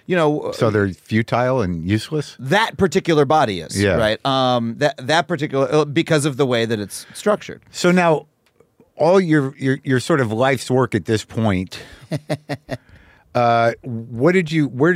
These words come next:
Speaker 2: where did you grow up?
Speaker 1: <laughs> I love, let's go, let's, let's start at the beginning, get all the way to life's work. Uh, I grew up on Long Island.
Speaker 2: Oh, really?
Speaker 1: In New York,
Speaker 2: What,
Speaker 1: yeah.
Speaker 2: what town?
Speaker 1: Uh, town called, town called Wading River was where I spent most of my life growing up. It's in Suffolk County. It's almost like farm country.
Speaker 2: Yeah.
Speaker 1: It's like not,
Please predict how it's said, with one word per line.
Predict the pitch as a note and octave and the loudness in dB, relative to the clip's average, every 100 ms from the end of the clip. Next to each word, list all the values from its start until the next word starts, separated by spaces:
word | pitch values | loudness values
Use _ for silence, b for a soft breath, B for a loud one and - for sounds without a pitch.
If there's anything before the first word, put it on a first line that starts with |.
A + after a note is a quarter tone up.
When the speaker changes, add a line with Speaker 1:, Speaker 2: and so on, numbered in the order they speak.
| D#3+ | 0
Speaker 2:
where | C#3 D#3 | 0 0
did | D#3+ | 0
you | D#3+ | -2
grow | E3+ E3+ F3+ | -2 0 -2
up? | - B3 | -6 -12
Speaker 1:
<laughs> | F3+ - | -8 -4
I | B3 D4 D4 - - A3 - G3+ | -2 -2 -4 -4 -4 -4 -4 0
love, | G3 - B B | 0 -2 B B
let's | A3 - | 0 0
go, | G#3+ | -2
let's, | G#3 A#3 - G3 | 0 0 -2 -2
let's | G#3 | 2
start | A#3+ | 4
at | |
the | G#3 | 4
beginning, | F3+ E3 | 4 2
get | C#3+ | 2
all | C3+ | 2
the | C3+ | 2
way | B2+ | 0
to | |
life's | A2+ A2 - | -2 -6 -8
work. | G2 - | -12 -4
Uh, | C#3+ | 0
I | C#3 | 2
grew | F3 | 2
up | G3 | 2
on | E3 | 2
Long | D3+ | 2
Island. | C3+ A#2+ D#2+ - _ b b | 0 0 -6 -14 _ b b
Speaker 2:
Oh, | D3 | 2
really? | C#3+ D#3+ C#3 | 4 4 4
Speaker 1:
In | |
New | B2+ | 4
York, | A#2+ | 2
Speaker 2:
What, | C3 | 2
Speaker 1:
yeah. | - | 0
Speaker 2:
what | A#2+ B2+ | 0 -2
town? | - B2 F#2+ - - | 0 -2 -2 -6 -2
Speaker 1:
Uh, | D3 | 0
town | G#3+ A#3+ | 2 4
called, | A#3 D3+ - | 4 2 0
town | F#3+ A3+ | 0 4
called | G3+ D3 | 4 4
Wading | E3+ D#3+ | 4 4
River | C#3+ C3 A2 | 2 2 0
was | F#2+ G2 | -4 -2
where | A2 | -2
I | G2 | -2
spent | - G#2 | -4 -6
most | G2 G2 G#2+ | -4 -6 -6
of | |
my | F#2+ F2 | -6 -6
life | F2+ F#2 | -6 -8
growing | - F#2 | -6 -6
up. | F2 A#2+ | -6 -4
It's | |
in | C#3+ C#3+ | -2 0
Suffolk | F3 D#3 - | 0 -2 -4
County. | C#3 A#2+ A2+ G#2+ | 0 0 0 -4
It's | G#2+ - | -6 -4
almost | C#3+ D#3 A#2+ | -2 -2 -4
like | - | -4
farm | B2+ B2 B2 | -4 -2 -4
country. | G#2+ B2+ - B1 B2 | -6 -8 -10 -6 0
Speaker 2:
Yeah. | A#2+ | 2
Speaker 1:
It's | A#2+ | 2
like | G#2 - B B | 0 -4 B B
not, | A#2+ E3 G3 G#3+ | 0 2 2 0